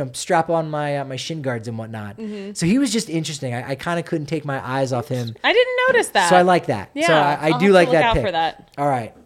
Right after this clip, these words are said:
Speaker 1: I've got the next two, and wow, I could go anyway. No one's really jumping out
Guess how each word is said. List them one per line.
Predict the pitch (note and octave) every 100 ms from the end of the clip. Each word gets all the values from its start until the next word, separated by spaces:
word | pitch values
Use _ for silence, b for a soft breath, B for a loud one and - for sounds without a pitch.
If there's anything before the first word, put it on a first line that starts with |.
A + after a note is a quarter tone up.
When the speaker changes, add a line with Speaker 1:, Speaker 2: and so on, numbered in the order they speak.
| b b b
Speaker 1:
I've | - F3+ A3+
got | C4 B3+
the | A#3+
next | G3+ F#3+ - -
two, | - F3 D#3+ D#3 D3+ D3 b b b b b _
and | E3+ F#3 F#3+ F#3+ F#3+ F#3+ F#3+ - - _ _ _ - - - _ _ _ _ - C#3
wow, | D3+ D3+ C#3
I | D3
could | G#3+
go | G3+ A3
anyway. | F#3+ G#3+ G3
No | E3+ G3
one's | B3+ G3
really | G#3+ G#3+ G3
jumping | D3 E3+ E3+ D#3+
out | D3 D3+ C3+ A#2+